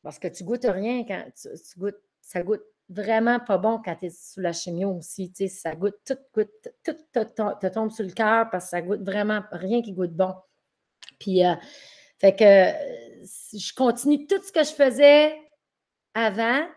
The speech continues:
sauf, comme je dis, le sucre, puis, euh, pas ma-, puis je prends pas, je les prends moins souvent.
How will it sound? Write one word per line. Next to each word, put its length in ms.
sauf, 680
comme 180
je 60
dis, 140
le 140
sucre, 520
puis, 840
euh, 680
pas 120
ma-, 160
puis 180
je 120
prends 240
pas, 340
je 140
les 160
prends 380
moins 340
souvent. 560